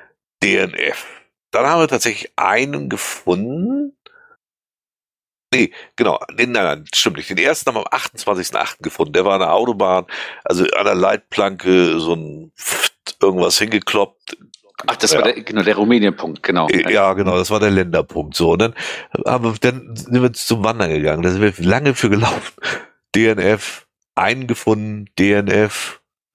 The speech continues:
Speaker 1: Dann, äh, sind wir mal in die Stadt gefahren, wir gesagt, ich, wir müssen mal einen Tag raus aus dem Wald da. Dann haben wir uns dieses Schloss Dracula angeguckt, wo er nie drin gelebt hat.
Speaker 2: Mhm.
Speaker 1: Da war ein virtueller, der war natürlich zu finden.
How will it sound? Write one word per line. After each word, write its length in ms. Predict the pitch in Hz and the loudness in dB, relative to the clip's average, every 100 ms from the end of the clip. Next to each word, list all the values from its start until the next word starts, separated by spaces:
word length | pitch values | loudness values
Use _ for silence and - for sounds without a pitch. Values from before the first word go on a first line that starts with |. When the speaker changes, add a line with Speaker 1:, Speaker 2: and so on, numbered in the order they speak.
| _ _ _ _ _ _ _ | _ _ _ _ _ _ _
Speaker 1:
Dann, 280 | 120 131 139 | -2 0 -4
äh, 560 | 127 - 123 120 113 - - 92 107 101 _ - | -4 2 4 6 4 0 -6 -10 -10 -12 _ -2
sind 100 | 117 | 2
wir 100 | 117 | 2
mal 180 | 113 101 | 2 0
in 60 | |
die 100 | 104 | 0
Stadt 280 | - 110 - | 0 0 -4
gefahren, 320 | 95 - 101 | -6 -2 2
wir 40 | 98 | 4
gesagt, 120 | 98 95 | 4 2
ich, 140 | 92 | -2
wir 200 | 92 95 | -4 0
müssen 240 | 95 95 | 0 0
mal 140 | 92 85 | 0 0
einen 140 | 85 | 0
Tag 180 | 92 78 | -2 0
raus 240 | 85 82 | 0 0
aus 80 | 80 | -4
dem 120 | 82 | -2
Wald 220 | 85 95 95 | -2 0 0
da. 160 | - - - - - - _ | -2 -6 -8 -8 -10 -14 _
Dann 120 | - 104 | -2 2
haben 80 | 101 | 2
wir 60 | |
uns 120 | 90 | 0
dieses 300 | - 85 82 | 2 2 4
Schloss 280 | - 95 - | 2 0 -4
Dracula 460 | 78 87 - 101 82 | -2 0 0 0 0
angeguckt, 340 | 82 104 95 | -2 -6 -2
wo 140 | 87 85 | 2 2
er 140 | 80 | 2
nie 120 | 87 | 0
drin 180 | 87 87 | 0 2
gelebt 320 | 85 110 - | 2 2 0
hat. 180 | 90 - _ _ _ _ _ _ _ 87 | -4 -4 _ _ _ _ _ _ _ 2
Speaker 2:
Mhm. 460 | 92 117 - _ - | 4 2 -2 _ -4
Speaker 1:
Da 140 | 123 | 0
war 200 | 143 143 | 2 2
ein 120 | 143 123 | 2 0
virtueller, 580 | 135 - - 156 95 | 0 0 0 2 2
der 160 | 85 104 | 2 2
war 100 | 113 | 2
natürlich 280 | 98 104 - | 0 -4 -6
zu 120 | 87 | -6
finden. 500 | - 92 76 69 | -4 -6 -6 -14